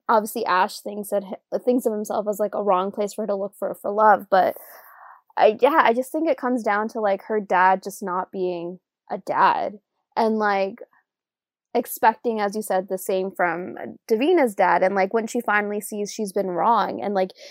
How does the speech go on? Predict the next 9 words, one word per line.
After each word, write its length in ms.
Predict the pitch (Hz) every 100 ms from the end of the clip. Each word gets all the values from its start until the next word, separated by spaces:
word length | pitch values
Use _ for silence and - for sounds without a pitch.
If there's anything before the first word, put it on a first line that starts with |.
| -
she 160 | - 269
was 160 | 240
about 360 | 226 190 185 -
to, 120 | -
like, 300 | 202 180 175 -
literally 680 | - 214 214 208 190 175 - _ _ _ _ _
take 280 | - 247 233
this 180 | 226 208
girl, 680 | - 208 202 185 185 208